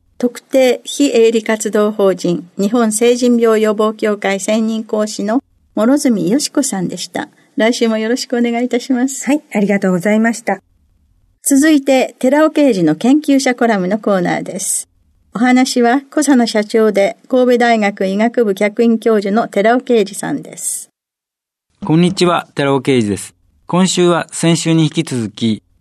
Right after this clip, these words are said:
Speaker 3: マヌカハニーとアルファオリゴ糖の組み合わせによるコロナインフルエンザウイルス感染予防と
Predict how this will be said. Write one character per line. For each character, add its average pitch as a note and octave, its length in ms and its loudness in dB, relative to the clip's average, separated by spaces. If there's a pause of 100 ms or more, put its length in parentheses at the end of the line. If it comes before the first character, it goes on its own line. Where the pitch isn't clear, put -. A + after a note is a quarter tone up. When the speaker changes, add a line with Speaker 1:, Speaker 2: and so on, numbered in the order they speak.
(240)
Speaker 3:
マ C3 100 0
ヌ E3+ 120 2
カ F#3 160 0
ハ F#3+ 100 2
ニ C#3+ 220 4
ー - 40 -12
と A#2+ 300 0
ア D3+ 100 0
ル E3+ 100 0
フ C#3+ 100 -8
ァ B2+ 140 0
オ A2 100 2
リ B2 80 2
ゴ B2+ 120 2
糖 B2 260 0
の B2 120 2
組 B2 260 2
み B2 40 4
合 B2 60 2
わ A#2+ 40 -4
せ B2 140 -2
に A#2+ 120 4
よ B2 80 2
る C3 160 0
コ - 260 -6
ロ C#3 100 2
ナ G#2+ 180 0 (100)
イ B2 120 2
ン C3+ 80 2
フ C#3 180 -2
ル C#3 120 0
エ C#3 100 2
ン C#3 100 2
ザ C3 340 -2
ウ C3 120 2
イ B2+ 40 2
ル A#2 80 2
ス - 160 -8
感 A#2 280 -4
染 A#2+ 260 0
予 A#2+ 140 2
防 G2 240 -4
と - 280 0